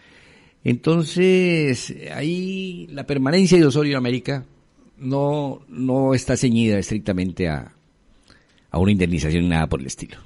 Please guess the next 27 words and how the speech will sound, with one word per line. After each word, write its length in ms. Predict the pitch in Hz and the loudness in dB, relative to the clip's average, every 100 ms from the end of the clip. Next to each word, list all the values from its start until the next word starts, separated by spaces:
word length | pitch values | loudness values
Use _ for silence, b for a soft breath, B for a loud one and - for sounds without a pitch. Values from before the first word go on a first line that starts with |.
| _ _ _ - | _ _ _ -10
Eso 200 | 90 98 | -4 -2
sí 120 | 90 | 2
lo, 180 | 90 82 | 2 0
lo 140 | 71 | -2
supe 220 | 92 90 | -4 0
en 120 | 78 | 0
buena 200 | 71 78 | 0 -2
fuente. 400 | 71 76 - - - _ _ b b b b b b b b b b - | -2 -4 -6 -16 -16 _ _ b b b b b b b b b b -2
Y 160 | 101 | 2
entonces, 440 | 104 104 123 139 185 | 2 4 2 2 0
cuando 220 | 127 113 | 2 4
la 80 | 98 | 4
gente 180 | 123 160 | 4 4
vio 80 | |
esa 120 | 151 156 | 4 4
formación, 420 | 127 101 92 120 | 2 2 2 2
la 80 | 120 | 2
gente 340 | 113 - 180 | 0 -2 -4
se 100 | - | -4
echó 140 | 92 | -4
la 80 | 107 | -4
bendición 380 | 151 107 87 107 | -2 -4 -2 -2
yo 80 | 131 | 0
no 60 | |
sé 100 | 135 | -2
cuántas 260 | 139 131 165 | -2 -2 -2
veces. 500 | 117 - 165 - - | -6 -6 -8 -10 -18